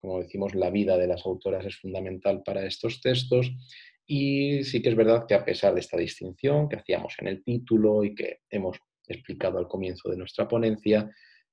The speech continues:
hay una sumi-, hay una similitud, perdón, de problemas a los que se tienen que enfrentar migrantes y exiliadas. Esta es la bibliografía que, que he utilizado. Si tienen alguna duda, alguna pregunta,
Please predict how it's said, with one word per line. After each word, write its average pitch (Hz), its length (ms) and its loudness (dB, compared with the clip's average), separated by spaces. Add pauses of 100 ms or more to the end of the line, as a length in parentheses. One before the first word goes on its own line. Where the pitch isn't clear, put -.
hay 135 120 2
una 131 120 4
sumi-, 98 320 -2
hay 117 160 4
una 113 140 0
similitud, 104 560 -6
perdón, 101 280 0
de 98 240 0
problemas 92 720 -2 (340)
a 101 80 -8
los 92 120 -8
que - 80 -10
se 95 100 -8
tienen 92 300 -6
que 95 100 -10
enfrentar 92 680 -2
migrantes 90 840 -4
y 90 180 -6
exiliadas. - 1040 -12 (1900)
Esta 110 200 0
es 110 80 2
la 101 340 2
bibliografía 104 800 0
que, 95 340 -6 (140)
que - 160 -10
he - 40 -2
utilizado. 127 880 0 (480)
Si - 140 -20
tienen 87 260 -2
alguna 87 380 -4
duda, 123 280 2
alguna 101 300 -2
pregunta, 95 680 -4